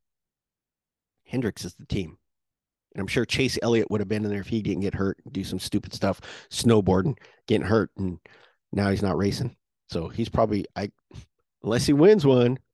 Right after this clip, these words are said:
and the win, you automatically birth to the, to the playoffs. But William Byron keeps winning them.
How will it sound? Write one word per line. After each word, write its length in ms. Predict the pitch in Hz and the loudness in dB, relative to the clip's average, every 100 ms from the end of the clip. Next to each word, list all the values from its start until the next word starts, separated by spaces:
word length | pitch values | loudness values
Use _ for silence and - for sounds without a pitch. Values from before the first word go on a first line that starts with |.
| _ _ _ _ _ _ _ | _ _ _ _ _ _ _
and 100 | 92 | -2
the 60 | 95 | 2
win, 460 | 107 127 110 98 | 4 4 4 0
you 60 | - - | -6 -4
automatically 520 | 107 104 101 98 95 | -4 -2 -4 -6 -10
birth 260 | - 104 - | -6 -6 -6
to 140 | - | -8
the, 140 | 98 - - | -8 -10 -14
to 100 | 101 | -14
the 60 | |
playoffs. 440 | - 127 101 85 - | -6 -4 -4 -10 -16
But 120 | - - _ _ _ _ _ _ _ _ | -20 -20 _ _ _ _ _ _ _ _
William 220 | 113 113 | -4 -4
Byron 320 | 90 113 123 82 | 0 2 0 -2
keeps 240 | 90 - | -8 -10
winning 220 | 87 87 | -10 -10
them. 160 | 90 | -14